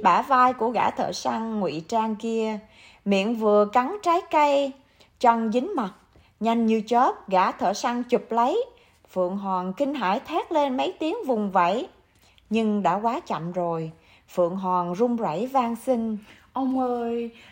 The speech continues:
Speaker 2: chắc ông đã phải khổ cực lắm mới bắt được tôi. Vì tôi mà ông đã phải ngồi bất động cực nhọc như thế này.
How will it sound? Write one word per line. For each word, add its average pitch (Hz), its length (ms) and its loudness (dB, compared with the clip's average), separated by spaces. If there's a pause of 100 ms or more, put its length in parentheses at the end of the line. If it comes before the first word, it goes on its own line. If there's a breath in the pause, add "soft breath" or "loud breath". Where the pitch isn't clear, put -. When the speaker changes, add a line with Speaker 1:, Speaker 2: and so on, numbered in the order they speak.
(120)
Speaker 2:
chắc 330 200 -4
ông 277 300 2
đã 202 140 0 (100)
phải - 280 -6
khổ 180 220 -4
cực - 280 -8
lắm 214 380 -4
mới 269 140 -4
bắt 277 260 -8
được 208 300 -8
tôi. 196 380 -6 (380 loud breath)
Vì 233 180 -4
tôi 254 500 -2 (300 loud breath)
mà 220 100 0
ông 311 280 2
đã 196 180 0
phải 240 120 -4
ngồi 226 400 -2
bất 190 260 -4
động 220 360 -4
cực - 260 -10
nhọc 190 340 -8
như 214 120 -4
thế 214 140 -10
này. 180 500 -8